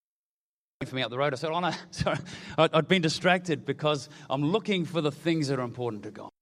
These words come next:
right? Looking for the things that are important to God. So I said, "Oh no, guys, yeah, I'll, you, I'll, I'll, okay, I'll find you. You know, don't worry about it."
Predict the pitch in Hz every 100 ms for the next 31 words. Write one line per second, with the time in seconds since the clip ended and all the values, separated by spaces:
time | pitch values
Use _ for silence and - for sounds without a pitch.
0 | _ _ _ _ - - - - - -
1 | - - - - - - 127 151 160 -
2 | - - _ _ 143 202 208 208 165 170
3 | 147 175 170 156 151 143 147 147 147 160
4 | 185 160 - - _ _ _ - 165 147
5 | 185 185 180 175 175 160 156 151 - -
6 | 160 151 151 147 _ - 143 143 165 131
7 | 131 165 160 123 90 107 127 135 135 131
8 | 120 104 - _ _ _ _ _ -